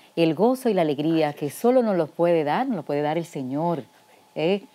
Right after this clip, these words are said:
Speaker 1: Qué bendición, ¿cómo estás?
Speaker 2: El Señor es nuestro gozo y es
Speaker 1: Ey.
Speaker 2: nuestra alegría. Gracias, ¿verdad?, por estar cada semana con nosotros, Lusitania.
Speaker 1: Claro, que
Speaker 2: Y
Speaker 1: nuestra
Speaker 2: bueno,
Speaker 1: gente.
Speaker 2: remarcar que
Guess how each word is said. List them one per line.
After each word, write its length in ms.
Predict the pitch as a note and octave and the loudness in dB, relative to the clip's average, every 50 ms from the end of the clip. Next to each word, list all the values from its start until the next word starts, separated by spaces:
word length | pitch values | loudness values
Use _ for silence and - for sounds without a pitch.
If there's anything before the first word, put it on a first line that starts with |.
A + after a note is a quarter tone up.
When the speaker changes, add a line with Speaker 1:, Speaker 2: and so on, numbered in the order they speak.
| _ | _
Speaker 1:
Qué 80 | - F#3+ | 0 2
bendición, 440 | G3 G#3 G3+ G3+ F#3 F#3+ F#3+ F3 E3 | 2 4 4 2 2 2 0 0 0
¿cómo 180 | F#3 F#3+ F#3+ | 0 0 0
estás? 420 | F#3+ F3+ - E3 D#3 D#3+ D#3 D#3 C#3 | 0 0 2 2 2 2 2 0 0
Speaker 2:
El 80 | D3+ | -2
Señor 240 | C#3+ C#3 D3+ F3 F#3+ | -2 0 0 0 2
es 80 | F#3+ E3+ | 0 -2
nuestro 380 | D#3 D#3 D3 - - C3+ C3+ | -4 -4 -4 -4 -2 -2 0
gozo 420 | C3+ E3 G3+ G#3+ G#3+ - - G#3 F3+ | 0 0 0 -2 -4 -6 -8 -6 -6
y 60 | D3+ | -6
es 100 | D3 D3 | -6 -4
Speaker 1:
Ey. 80 | C#3 D3+ | 0 2
Speaker 2:
nuestra 280 | F#3 G3+ F#3+ E3 D3 | 2 2 2 2 0
alegría. 540 | C#3 C3+ B2+ A#2+ B2 C#3 C#3+ B2+ A2+ A2+ A#2+ B2+ | 0 -2 -4 -6 -6 -6 -4 -4 -6 -6 -8 -8
Gracias, 380 | B2+ B2 C3 C#3+ C3+ - E3+ D3+ | -4 -4 -4 -4 -4 -6 -4 -4
¿verdad?, 500 | D3 C3+ C3 C3 C#3 D3+ D3+ C#3 B2 - - _ _ _ _ - | -2 -2 0 0 2 2 2 0 -2 -4 -8 _ _ _ _ -4
por 260 | B2+ A#2+ A#2+ A2+ A2 - - | 0 0 0 0 -2 -8 -16
estar 300 | - - - C3 B2+ C3+ | -18 -10 -8 -8 -8 -8
cada 380 | C3 - E3 F#3 F3+ F3+ D#3+ C3+ | -8 -8 -8 -8 -6 -8 -10 -10
semana 500 | - C3+ A#2+ B2 D3 E3 E3+ D#3+ C#3+ C#3 - _ - - - - - - _ _ _ | -10 -12 -10 -8 -8 -8 -8 -8 -12 -14 -16 _ -20 -20 -20 -20 -20 -20 _ _ _
con 200 | - B2+ B2+ A#2+ | -4 -4 -4 -4
nosotros, 540 | A#2+ A#2 A#2 - - C#3 E3 D#3+ - A#2+ A#2 | -8 -10 -8 -4 -2 -2 -2 -2 -4 -6 -8
Lusitania. 420 | A2 A2 - - A2 - C3 C#3+ C#3+ | -8 -8 -10 -12 -10 -8 -6 -4 -2
Speaker 1:
Claro, 360 | C3 B2 C3+ C#3+ D#3 F#3+ F3+ | -2 -2 -2 -2 -2 -4 -4
que 100 | D3 D3+ | -4 -6
Speaker 2:
Y 60 | C#3 C#3+ | -8 -6
Speaker 1:
nuestra 340 | E3+ - - A#2 E3 E3 | -6 -6 -2 0 0 2
Speaker 2:
bueno, 300 | D#3+ E3+ F3 E3 D#3 D3+ D#3+ | 2 2 2 2 2 0 -2
Speaker 1:
gente. 320 | - F3 E3 D#3+ D3 C#3 C3+ | -6 -6 -6 -6 -6 -6 -4
Speaker 2:
remarcar 840 | C3 C3+ C3 B2+ B2+ B2 A#2+ A2 - - D3 D3+ E3 F3 E3+ D3 A#2+ | -2 -2 -2 -4 -4 -6 -8 -8 -10 -8 -6 -4 -4 -4 -4 -6 -8
que 360 | - - B2+ A#2+ A#2 A2+ G#2+ | -8 -6 -6 -6 -6 -6 -10